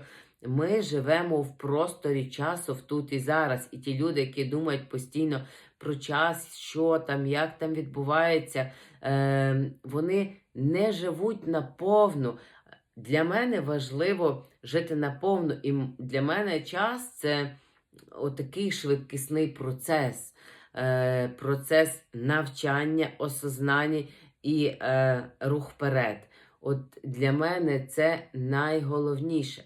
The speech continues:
розвиватися. Я дуже люблю м, те, чим я займаюся. Я дуже люблю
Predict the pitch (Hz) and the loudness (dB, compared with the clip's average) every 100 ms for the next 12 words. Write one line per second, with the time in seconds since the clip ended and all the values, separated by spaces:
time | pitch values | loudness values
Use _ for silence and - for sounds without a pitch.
0 | - 117 143 135 135 139 139 127 - - | -12 -4 -2 -2 -2 -2 0 -2 -4 -12
1 | - - - 123 123 135 127 120 151 139 | -14 -14 -12 -10 -2 0 0 -2 0 0
2 | 120 110 113 113 135 175 190 - - - | -2 -6 -8 -2 0 0 -2 -6 -20 -20
3 | - _ _ - 120 127 123 - - - | -20 _ _ -10 -6 -6 -6 -10 -16 -16
4 | - 160 165 165 - 156 147 139 135 135 | 0 2 4 2 0 2 4 2 2 2
5 | 143 151 123 123 117 117 113 110 139 135 | 2 2 0 -2 -6 -6 -2 0 0 0
6 | 131 127 120 139 165 175 | -2 -2 -2 0 0 0